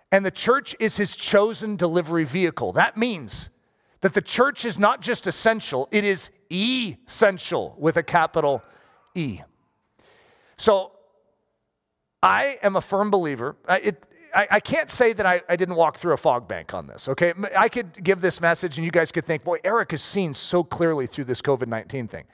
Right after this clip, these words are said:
No, I'll be the first one to say this was, this has been extremely difficult as a leader to navigate through. It's like,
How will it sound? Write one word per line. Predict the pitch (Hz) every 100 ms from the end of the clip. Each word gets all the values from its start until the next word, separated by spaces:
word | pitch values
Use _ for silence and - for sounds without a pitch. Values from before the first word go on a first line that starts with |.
| _ -
No, | 156 285 359 _ _ _ _ _ - -
I'll | 175 190
be | 196
the | 208
first | - 254 -
one | 233 233
to | 208
say | - 180 160 - -
this | 147 156 -
was, | 156 - _
this | 220
has | 170
been | 185
extremely | 160 - 202 214 196
difficult | 180 170 156 131
as | 131
a | 139
leader | 143 131
to | 113
navigate | 117 110 104 92
through. | - 90 - _ _ _ _ _ _ _
It's | 160 -
like, | 180